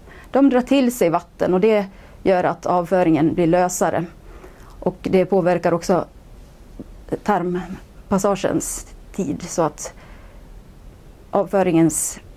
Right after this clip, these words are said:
eh, transport genom tarmen, den blir snabbare. Och det här kan då motverka till exempel divertiklar, trög mage och förstoppning. Och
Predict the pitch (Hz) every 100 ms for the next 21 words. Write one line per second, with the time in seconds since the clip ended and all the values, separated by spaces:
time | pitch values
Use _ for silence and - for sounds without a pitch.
0 | - - - - - - - - 190 180
1 | - 190 165 165 165 175 160 151 160 156
2 | 165 - - - - - - - 196 151
3 | 147 165 170 180 180 - - - - -
4 | 202 220 202 - - 175 165 170 175 196
5 | 165 160 - - - - - - - 165
6 | 170 165 175 165 190 - - 175 170 170
7 | - - - - - 180 170 160 160 165
8 | 156 147 156 165 - - - - 180 -
9 | - - - - - - - - - -
10 | - - - - - - - - - -
11 | - - - - - - - - - -
12 | - - - - - 214 214